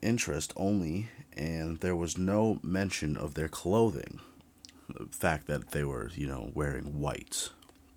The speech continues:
Juana approached her victims on the street or knocked at their door, pretending to be a civ-, a scu-, excuse me, a city council nurse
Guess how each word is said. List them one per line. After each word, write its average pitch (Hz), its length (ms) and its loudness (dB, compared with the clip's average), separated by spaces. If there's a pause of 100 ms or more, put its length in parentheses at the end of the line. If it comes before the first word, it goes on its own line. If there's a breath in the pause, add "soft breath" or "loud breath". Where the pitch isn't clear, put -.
(960 loud breath)
Juana 113 340 8
approached 120 440 6
her 101 80 4
victims 80 720 -2 (120)
on 87 200 0
the 85 80 0
street 92 560 2
or 104 320 8
knocked 98 360 4
at 104 140 2
their 82 140 2
door, 85 560 0 (240 loud breath)
pretending 98 400 0
to 87 40 2
be 90 280 0
a - 100 -4
civ-, - 520 2 (180)
a - 40 -4
scu-, - 320 -2
excuse 95 280 -2
me, 76 120 0
a 71 100 -4
city 123 360 2
council 104 720 0
nurse 80 420 -4